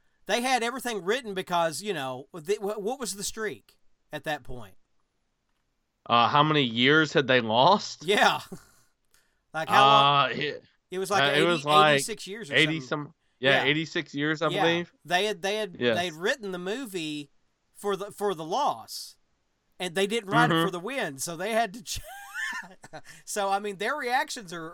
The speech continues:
Speaker 1: are what that you get when they win or lo-, are, are just genuine, "What?"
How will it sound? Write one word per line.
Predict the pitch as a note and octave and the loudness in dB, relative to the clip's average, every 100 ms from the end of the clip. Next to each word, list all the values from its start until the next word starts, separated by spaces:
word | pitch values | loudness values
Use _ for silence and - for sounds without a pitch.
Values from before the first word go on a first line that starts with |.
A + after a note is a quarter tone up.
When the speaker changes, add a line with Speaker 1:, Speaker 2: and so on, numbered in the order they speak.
| E3+ | -14
Speaker 1:
are | |
what | F3 F3 | -14 -14
that | E3+ | -14
you | F3 | -14
get | E3 A3+ G3 | -10 -10 -10
when | F3 | -12
they | E3+ | -12
win | F3 D4+ C#4+ | -12 -8 -8
or | F3+ | -8
lo-, | D#3+ C4+ F3+ | -4 -4 -2
are, | E3+ D#3+ E3 E3 | -4 -6 -10 -8
are | D#3 C#3+ | -6 -6
just | C3+ D#3 - C#3+ | -12 -18 -20 _
genuine, | F3+ A3 G#3 F3+ D#3 C3 - - - _ _ | -12 -12 -10 -12 -14 -20 -20 -20 -20 _ _
"What?" | - | -10